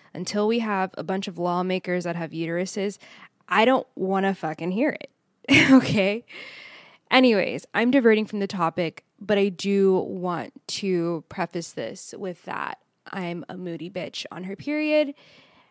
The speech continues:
which is perfect for this episode, actually, because I think I do have a lot of resentment that needs to come out. So I, I'm pumped because I think this is gonna be really healing for me, selfishly for me. But that's why I made this podcast, because this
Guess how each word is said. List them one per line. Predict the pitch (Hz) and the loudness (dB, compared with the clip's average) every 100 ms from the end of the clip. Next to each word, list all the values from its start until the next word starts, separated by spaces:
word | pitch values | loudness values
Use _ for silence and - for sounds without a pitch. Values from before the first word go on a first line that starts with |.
| _ _ _ 247 | _ _ _ -8
which | 320 | 0
is | 392 - | 0 2
perfect | 349 523 480 - | 4 4 2 2
for | 269 | 2
this | 254 - | 2 0
episode, | 226 240 220 - | -2 -2 0 0
actually, | 190 202 - 180 | -2 -4 -6 -6
because | 180 185 208 226 | -6 -8 -8 -8
I | 220 | -8
think | - 349 440 | -6 -4 -4
I | 359 | -4
do | 226 226 | -2 -4
have | 214 196 | -4 -4
a | 202 | -2
lot | 170 165 | -2 -4
of | 156 | -6
resentment | 170 165 160 - 165 - | -8 -8 -8 -8 -8 -8
that | - | -8
needs | 151 - | -8 -10
to | 185 | -12
come | 190 - | -12 -10
out. | - - - | -8 -8 -4
So | 220 | -2
I, | 294 - 381 | 0 -2 -2
I'm | 466 - | -4 -8
pumped | 190 156 - | -8 -8 -6
because | 180 185 175 | -8 -6 -6
I | - 208 | -4 -4
think | 262 233 | -4 -4
this | 196 | -6
is | - | -8
gonna | 190 180 | -8 -6
be | 170 | -6
really | 160 160 | -6 -8
healing | 165 165 151 131 151 | -8 -8 -8 -8 -12
for | - 160 | -10 -10
me, | 175 190 - - - - _ | -8 -10 -12 -20 -20 -20 _
selfishly | - 233 214 208 - 156 120 - _ - _ | -4 -2 0 -4 -4 -6 -6 -10 _ -20 _
for | 208 | -4
me. | 202 190 151 | -4 -4 -6
But | 165 | -4
that's | 196 339 359 | -2 -2 0
why | 339 | 0
I | |
made | 330 320 | 0 -2
this | 330 - | -6 -6
podcast, | 294 349 - 170 190 - | -4 -4 -4 -8 -8 -10
because | 196 190 202 190 170 | -10 -6 -8 -8 -8
this | 196 202 226 - | -4 -2 -4 -6